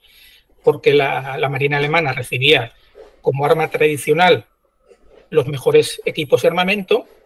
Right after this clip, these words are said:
y van a surgir numerosas fricciones entre ambas armas a la hora de, de decidir qué tipo de emplazamientos, construcciones, etcétera, eran las más adecuadas para cada una de las, de las baterías costeras.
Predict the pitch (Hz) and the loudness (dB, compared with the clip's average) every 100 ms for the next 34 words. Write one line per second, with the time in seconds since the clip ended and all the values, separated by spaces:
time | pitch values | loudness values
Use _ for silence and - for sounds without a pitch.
0 | _ - - 170 185 - 190 - 185 190 | _ -14 -6 -2 -2 -2 -6 -2 -2 0
1 | 151 156 151 170 165 - - - 156 151 | 0 0 0 0 0 -2 -14 -14 -12 -8
2 | - 180 190 - 160 147 151 151 147 165 | -2 0 0 -2 -4 -2 -2 -2 -4 -4
3 | 170 170 165 143 139 156 147 127 123 139 | -2 -4 -2 -2 0 0 0 -2 -4 -4
4 | 135 113 147 143 170 - 143 147 156 143 | -4 -4 -4 -2 -4 -6 -8 -2 0 0
5 | 139 139 139 156 170 170 175 175 170 - | -4 -6 -2 0 0 2 2 2 0 -10
6 | _ _ _ - 151 - 139 - 160 165 | _ _ _ -2 -2 -4 -12 2 4 4
7 | 170 160 170 165 175 185 - _ _ _ | 2 -2 -2 0 0 0 -4 _ _ _
8 | _ _ - 160 165 147 151 180 156 147 | _ _ 2 4 2 0 -2 0 0 0
9 | 147 165 160 143 123 131 147 156 143 131 | -2 -2 -2 -4 -6 -6 -2 0 0 -2
10 | - - - 135 139 127 131 127 - - | -12 -8 -2 -2 -2 -4 -6 -6 -10 -10
11 | 117 113 - | -10 -10 -20